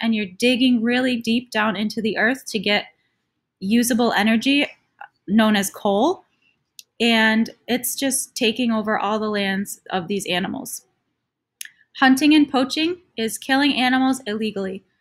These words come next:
So common animals that get poached are rhinos, tigers, and elephants. A lot of times, elephants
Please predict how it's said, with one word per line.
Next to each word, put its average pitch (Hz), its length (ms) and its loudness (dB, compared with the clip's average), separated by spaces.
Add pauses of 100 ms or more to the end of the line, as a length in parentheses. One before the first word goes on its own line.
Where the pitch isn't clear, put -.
(160)
So 240 220 -4
common 262 320 4
animals 269 400 6
that 226 140 -2
get - 200 -4
poached 269 380 -2
are 214 160 -2
rhinos, 233 480 0
tigers, 220 420 -4
and 190 140 -6
elephants. 240 600 -2 (460)
A 220 80 -2
lot 233 220 4
of 277 80 -2
times, 269 500 2
elephants 233 600 -2